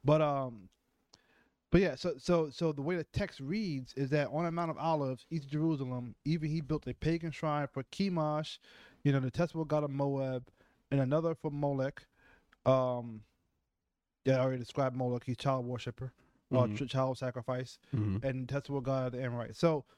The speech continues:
Speaker 1: what's going on in here is these people are having orgies, having babies,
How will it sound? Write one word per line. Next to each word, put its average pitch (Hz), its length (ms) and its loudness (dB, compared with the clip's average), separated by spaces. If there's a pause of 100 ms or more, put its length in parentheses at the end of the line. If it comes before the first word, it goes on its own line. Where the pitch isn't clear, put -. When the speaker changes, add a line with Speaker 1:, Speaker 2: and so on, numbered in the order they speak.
Speaker 1:
what's 143 160 0
going 165 260 0
on 180 220 0
in 151 60 -4
here 143 260 -2
is 131 540 -2 (460)
these 175 160 6
people 175 300 -2
are 135 140 0
having 208 440 -2
orgies, 143 680 -2 (840)
having 220 460 4
babies, 143 640 -2